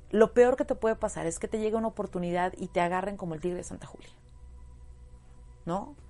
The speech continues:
O sea, que te agarren como, "Ay, es que déjame ver", o que te agarre el, el verano y, a que, y apenas te quieras poner a dieta ocho días antes.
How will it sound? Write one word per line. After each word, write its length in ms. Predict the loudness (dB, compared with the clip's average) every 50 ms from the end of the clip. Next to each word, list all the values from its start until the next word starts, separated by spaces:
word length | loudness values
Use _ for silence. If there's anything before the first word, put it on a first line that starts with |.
| -16 -14 -6
O 100 | -6 -4
sea, 160 | -2 -2 -2
que 100 | -2 -2
te 100 | 0 0 2
agarren 340 | 4 4 4 4 2 0 -2
como, 280 | -2 0 0 0 -2 -2 -12 -12 -10 -10 -10 -10 -10 -4 2
"Ay, 260 | 6 8 10 10 10
es 100 | 8 6
que 260 | 6 6 6 6 4 0
déjame 540 | -8 -2 2 4 4 4 4 4 6 8 10
ver", 320 | 10 10 10 10 8 4 -2 -12 -20 -20 -20 -20 -20 -20 -20 -20 -20 -20 -20 -20 -20 -18 -8 12
o 120 | 12 12 12
que 100 | 12 8
te 120 | 10 10
agarre 500 | 10 12 12 12 12 12 12 10 10 8
el, 280 | 4 4 4 0 2 2
el 140 | 0 2 4
verano 560 | 4 6 8 8 6 6 4 0 -2 -4 -12 -16 -20 -20 -20 -20 -20 -20 -20 -20 -20 -4 6
y, 80 | 8 8
a 80 | 8
que, 140 | 8 4 4
y 80 | 6 4
apenas 280 | 4 4 4 -2 0 0
te 80 | 2
quieras 180 | 2 2 2 2
poner 240 | -2 -2 2 2 2
a 60 | 4
dieta 360 | 4 2 0 -2 -6 -10 -10 -16 -20 -20 -10 -6
ocho 220 | -6 -4 -2 0
días 180 | 0 0 0 0
antes. 420 | -8 -10 -10 -8 -8 -8 -8 -10